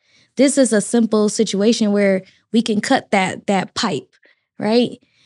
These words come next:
Having a tiff where something falls and people are yelling or cursing or whatever situation does not call for the child to now be entered the juvenile system. It just, it's really excessive. It doesn't make sense.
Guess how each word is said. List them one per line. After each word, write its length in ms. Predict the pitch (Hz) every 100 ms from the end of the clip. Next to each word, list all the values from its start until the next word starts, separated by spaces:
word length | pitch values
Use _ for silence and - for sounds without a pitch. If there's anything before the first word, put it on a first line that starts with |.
| _ _
Having 400 | 208 277 285 254
a 100 | 196
tiff 380 | 190 277 254 247
where 260 | 208 185 185
something 420 | 254 262 247 226
falls 460 | - 247 240 233
and 220 | 185 170 -
people 340 | 285 277 220
are 240 | 208 202
yelling 560 | 202 220 226 226 220 190
or 140 | 175
cursing 440 | 170 - 233 233 202
or 60 |
whatever 260 | 202 226 240
situation 560 | 233 220 208 220 202 185
does 220 | 202 190
not 260 | 214 220
call 280 | - 226 220
for 180 | 214 185
the 80 | 175
child 280 | - 202 185
to 60 |
now 140 | 196 190
be 180 | 185
entered 340 | - 196 196 175
the 40 |
juvenile 480 | 160 196 180 180 170
system. 500 | - 175 - - 175 _ _ _ _ _ _
It 120 | -
just, 260 | 196 240 233
it's 240 | 214 214 -
really 380 | 196 262 247
excessive. 520 | 202 202 202 196 202 190
It 80 |
doesn't 280 | 185 226 214
make 180 | 190 185
sense. 460 | - 160 143 -